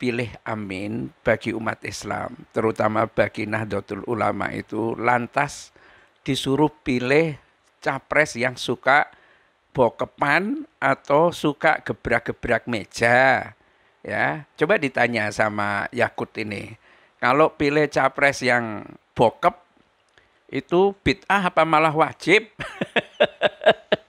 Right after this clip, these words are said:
Ya, ya ini pemirsa gambaran tentang persaingan antara P K B dengan struktur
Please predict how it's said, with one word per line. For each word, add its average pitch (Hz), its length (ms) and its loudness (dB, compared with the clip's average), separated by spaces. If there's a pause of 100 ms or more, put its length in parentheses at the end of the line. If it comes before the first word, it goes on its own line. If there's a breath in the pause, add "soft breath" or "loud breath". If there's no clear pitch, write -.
(800 loud breath)
Ya, 160 560 2 (240 loud breath)
ya 117 320 0
ini 120 400 -4
pemirsa 113 560 -4
gambaran 117 880 0
tentang 120 560 -4
persaingan 123 1040 0
antara 117 720 0
P 127 320 -6
K 113 160 0
B - 140 -14 (840 soft breath)
dengan 117 640 -4
struktur 156 960 0